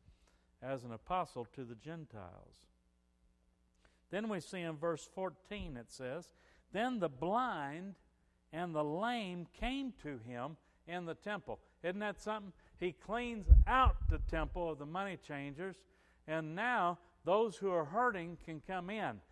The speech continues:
They're not blocked by these guys trying to make money off everybody,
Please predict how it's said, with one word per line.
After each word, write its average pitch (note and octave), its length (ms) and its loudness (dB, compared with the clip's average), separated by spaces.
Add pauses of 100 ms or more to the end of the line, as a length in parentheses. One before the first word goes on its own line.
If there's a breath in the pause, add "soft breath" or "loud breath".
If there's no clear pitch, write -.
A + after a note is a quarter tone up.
(280 soft breath)
They're G3 200 0
not D#3 340 -2
blocked F#3 460 0
by C#3 140 -2
these C3+ 280 -8
guys C#3 380 -4
trying D3 300 -12
to C#3+ 80 -12
make C#3+ 260 -12
money E3 300 -12
off G#2 280 -12
everybody, G2+ 600 -8